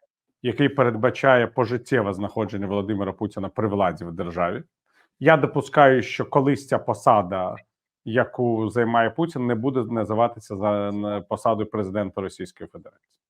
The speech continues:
Я допускаю, що сам Володимир Путін хотів би, щоб, е, у дві тисячі тридцятому році це були вже не вибори президента Російської Федерації, а вибори голови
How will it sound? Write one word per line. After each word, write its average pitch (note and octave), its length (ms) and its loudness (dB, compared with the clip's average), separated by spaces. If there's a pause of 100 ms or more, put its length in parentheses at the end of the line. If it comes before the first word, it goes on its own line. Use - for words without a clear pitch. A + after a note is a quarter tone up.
(640)
Я B2+ 140 4
допускаю, A#2 500 2
що - 160 -10
сам A2 260 2
Володимир A2 440 -4
Путін F3+ 300 -4
хотів C3+ 440 -2
би, B2 140 0
щоб, G#2+ 420 -6
е, G#2 800 -4 (760)
у A#2 220 -2
дві A#2 140 -2
тисячі - 300 -6
тридцятому B2+ 560 0
році G#2+ 220 -4
це A#2 140 -4
були G#2+ 200 -2
вже A#2 200 0
не A2+ 120 0
вибори G2+ 300 -2
президента G2 520 -4
Російської G2+ 440 -6
Федерації, B2+ 460 0
а G#2 40 -4
вибори C3 260 -2
голови A2 500 -2